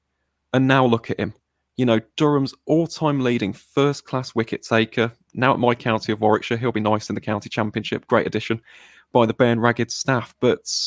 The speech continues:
uh, again, his story really is a great example of that, of, of never giving up on the dream. Obviously, there are gonna be rough moments and there's going to be adversity. As you mentioned, a contract release might be that adversity. But the great thing about life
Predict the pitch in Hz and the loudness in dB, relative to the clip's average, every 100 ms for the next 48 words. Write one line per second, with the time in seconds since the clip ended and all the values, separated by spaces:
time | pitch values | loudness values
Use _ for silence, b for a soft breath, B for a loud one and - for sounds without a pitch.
0 | - _ _ _ _ - 135 139 156 143 | -6 _ _ _ _ -2 0 2 2 0
1 | 123 - - 147 127 123 123 120 117 117 | 0 -4 0 2 2 2 0 0 0 0
2 | 104 127 127 131 107 - 98 95 113 113 | 0 0 -2 -2 -4 -2 -2 0 0 -2
3 | - 113 117 131 127 123 123 117 123 110 | -6 -8 -4 -4 -4 -2 -2 -2 -2 -2
4 | 101 - 113 101 - 185 - - - 117 | -4 -2 0 0 0 -2 -2 -4 -2 -4
5 | 113 _ _ _ _ - 120 123 120 117 | -4 _ _ _ _ 0 2 2 0 2
6 | 113 113 - 104 98 101 - - - 110 | 2 2 2 2 2 0 -4 -8 -4 -2
7 | 110 - 123 117 - 107 - 104 113 - | -2 0 -2 0 -2 -2 0 0 0 -6
8 | - 87 - _ _ - 123 123 120 98 | -8 -8 -10 _ _ -6 -4 0 -2 -2
9 | - 101 - - 135 120 - 110 110 - | -2 -2 -2 -4 -6 -4 -2 -2 -2 -2
10 | 113 143 120 98 101 - 101 110 - - | 0 0 -2 -4 -4 -2 -2 -2 -8 -8
11 | - - _ _ _ _ _ _ _ - | -8 -8 _ _ _ _ _ _ _ -6
12 | - 139 135 - 135 123 107 120 107 101 | -2 0 0 0 -4 0 0 2 0 0
13 | - | -8